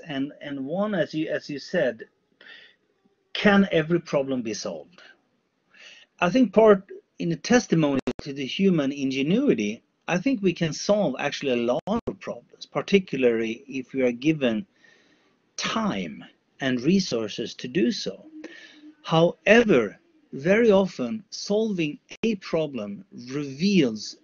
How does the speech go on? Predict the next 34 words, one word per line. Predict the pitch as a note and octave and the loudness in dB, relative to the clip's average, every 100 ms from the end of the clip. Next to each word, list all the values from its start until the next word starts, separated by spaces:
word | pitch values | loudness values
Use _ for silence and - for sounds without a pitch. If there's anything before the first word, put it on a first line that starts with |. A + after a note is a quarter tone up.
| _ _ _ D3 | _ _ _ -6
an | C#3+ - - | -6 -6 4
ocean | F#3 G3 F#3 - _ _ _ _ _ _ _ - | 8 8 6 -4 _ _ _ _ _ _ _ -4
of | C3+ | -2
new | B2+ B2+ E3 E3 | 0 0 2 0
problems | - G2+ F#2+ F#2 F#2 - - - | -2 -6 -6 -16 -20 -16 -14 -12
or | D3+ | -8
sophistications | E3+ D#3 - D#3+ E3 - E3+ E3+ - G#2+ - | -4 -2 -2 -4 -4 0 2 2 0 -4 -6
to | - D3+ | -2 -2
that | A#2+ G#2+ - | 0 -2 -4
problem. | A#2+ G#2 G2+ - - - - | -8 -8 -10 -18 -20 -14 -6
The | E3 | -2
problems | - A#3 A3+ - G3 - - - - | 4 4 4 0 -8 -8 -10 -12 -2
that | F3+ D#3+ | -2 0
when | F3 F3 | 0 4
we | E3+ | 2
think | - B3 A#3 | 4 4 4
about | D#3+ D3 C3 | 6 4 4
complicated | - G3+ F3+ B2+ C3 A#2 A#2 | 2 2 2 -2 0 -2 -2
or | A2+ G#2 | -6 -8
complex | - F#3 D#3+ C3 G#2+ - | -2 -2 0 -2 -6 -6
problems, | - C#3+ B2+ G2 F#2+ - - _ _ _ _ _ _ _ _ _ _ | -2 -2 0 -4 -6 -8 -10 _ _ _ _ _ _ _ _ _ _
they | D#3 E3+ | 4 4
are | - - | 4 2
not, | F#3 F3+ - | 2 0 -4
as | E3 E3 | -6 -4
you | |
said, | D#3 E3+ C#3+ | -2 -2 -2
they | D3+ G3+ | -2 -2
don't | A3+ G3 D#3 D3 | -2 -6 -10 -4
really | G3 G3 E3+ | -2 0 -2
go | D#3 D#3+ D3+ | 0 -2 -2
away. | C3 B2 D#3 D#3 - - _ _ _ _ B2 | -4 -4 -4 -6 -10 -18 _ _ _ _ -4
We | D3+ | -2
work | D3 C#3 F3 F3+ | 0 0 0 -2